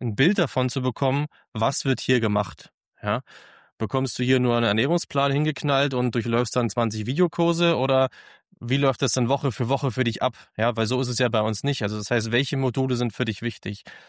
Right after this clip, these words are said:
Was hat bei anderen Kunden geholfen, um dir mal so zu zeigen, „Pass auf, das ist die Transformation, die für dich, ja, die bei dir ähnlich ist und bei dem und dem hat so funktioniert.“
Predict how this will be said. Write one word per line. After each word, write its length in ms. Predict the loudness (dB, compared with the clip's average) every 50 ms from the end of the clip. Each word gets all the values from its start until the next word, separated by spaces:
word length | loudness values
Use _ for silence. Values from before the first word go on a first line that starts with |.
| -20 _ _
Was 220 | -2 -2 -2 0
hat 140 | -2 -2 0
bei 120 | 0 0
anderen 460 | 0 0 0 0 0 0 2 0 0 0
Kunden 380 | 0 0 0 0 0 -2 -2
geholfen, 640 | -2 0 0 0 0 0 0 0 0 0 0 0 -2 -6 -12 -20 -14 _
um 140 | -6 -4 0
dir 100 | 0 0
mal 140 | 2 0 0
so 80 | -2
zu 160 | -2 -2 -4 -2
zeigen, 320 | 0 0 0 0 0 -2
„Pass 160 | -2 -2 0
auf, 160 | 0 -2 0
das 180 | 0 -2 -2 -2
ist 100 | -2 -4
die 80 | -4 -4
Transformation, 880 | -2 -2 -4 -4 -4 -2 -2 -2 -2 -2 -2 -2 0 0 0 0 -2
die 180 | -2 -4 -4 -4
für 140 | -4 -6 -4
dich, 300 | -4 -4 -4 -6 -12 -18 _ _
ja, 340 | -8 -4 -2 0 0 -2 -4 -8
die 300 | -12 -12 -8 -6 -6 -4
bei 120 | -2 -2 0
dir 200 | 0 0 0 0
ähnlich 300 | 2 2 0 0 -2 -2
ist 140 | -4 -4 -4
und 140 | -2 0
bei 80 | 0 0
dem 180 | 0 0 0 -2
und 100 | -2 -2
dem 140 | 0 0
hat 140 | 0 -2 -2
so 220 | -2 0 2 2 2
funktioniert.“ 580 | 2 2 0 0 0 -2 -2 -2 0 -2 -2